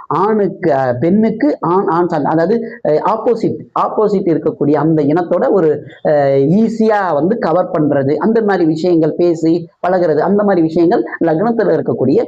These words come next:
சுக்கிரன் தனித்து இருக்கும் போது கொடுப்பார். சரி, அடுத்தது பாத்தீங்க அப்படின்னா சனி. சனி, லக்னத்தில் சனி இருக்கலாமா? முழு பாவர். லக்னத்துல வந்து சனி இருக்கக்கூடாது, இருக்கவே கூடாது. ஏன்னா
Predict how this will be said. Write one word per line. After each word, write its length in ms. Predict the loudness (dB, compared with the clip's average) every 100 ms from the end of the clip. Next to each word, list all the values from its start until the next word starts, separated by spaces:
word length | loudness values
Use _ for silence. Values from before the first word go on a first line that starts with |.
| -4
சுக்கிரன் 420 | -4 -2 -2 -2 -8 -4
தனித்து 320 | -2 0 0
இருக்கும் 260 | 0 0
போது 200 | 0 -2 -2
கொடுப்பார். 460 | -2 -2 -4 -8 -12 _ _ _ _ _ _
சரி, 300 | -8 -6 -6 -12 _ _ -6
அடுத்தது 420 | -4 0 0 0
பாத்தீங்க 500 | -2 -2 0 0 0
அப்படின்னா 260 | 0 -2 -2 -6 -18 _ _ _ _ _ _ _ _
சனி. 600 | -12 -4 -2 -2 -4 -12 -20 _ _ _
சனி, 280 | -2 0 -2 _
லக்னத்தில் 540 | -2 0 0 0 -2 -2
சனி 240 | 0 0
இருக்கலாமா? 480 | 0 0 0 -2 -2
முழு 680 | -2 0 2 2 2 2 0 0
பாவர். 480 | -2 -2 -6 -12 -20 _ _ -4
லக்னத்துல 600 | 0 0 0 -2 -2 0
வந்து 400 | 0 0 -2 -4 -10 -20 -12
சனி 500 | -4 -2 0 -2 -4 _ -2
இருக்கக்கூடாது, 760 | -2 -2 -6 -4 -2 -4 -6 -6
இருக்கவே 600 | -4 -2 0 0 0 -4
கூடாது. 400 | -4 -4 -4 -10 _ _ _
ஏன்னா 340 | -2 0 -2